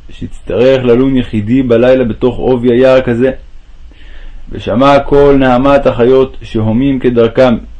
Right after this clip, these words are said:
ונתיישב בדעתו ועלה לאיזה אילן, ולן שם. ושמע כל החיות ששואגים כדרכם. בבוקר הסתכל וראה,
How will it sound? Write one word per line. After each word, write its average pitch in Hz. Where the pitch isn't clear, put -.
ונתיישב 120
בדעתו 127
ועלה 120
לאיזה 120
אילן, 123
ולן 120
שם. 107
ושמע 131
כל 139
החיות 123
ששואגים 120
כדרכם. 120
בבוקר 139
הסתכל 131
וראה, 127